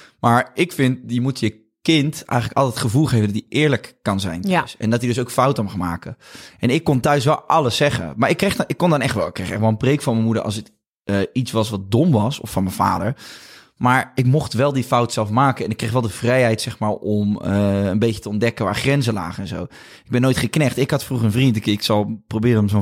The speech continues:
Speaker 1: vaag mogelijk te beschrijven, omdat anders mensen weten over wie het gaat. Maar die had nogal strenge ouders.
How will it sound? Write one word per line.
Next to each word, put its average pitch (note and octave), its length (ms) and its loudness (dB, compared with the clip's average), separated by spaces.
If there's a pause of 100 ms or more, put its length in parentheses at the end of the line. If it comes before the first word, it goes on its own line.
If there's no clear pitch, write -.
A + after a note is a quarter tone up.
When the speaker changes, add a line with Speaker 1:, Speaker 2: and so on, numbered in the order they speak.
(100)
Speaker 1:
vaag C3 500 -2
mogelijk A2 360 0
te - 60 -14
beschrijven, A2 440 0
omdat G2 180 -4
anders G#2 220 -2
mensen G#2 280 0
weten G2+ 180 2
over G2 120 -4
wie G2+ 100 -2
het - 80 -12
gaat. A2 280 0 (220)
Maar A2+ 100 0
die A#2+ 80 4
had B2 100 0
nogal B2 160 0
strenge A2 320 0
ouders. A2+ 380 0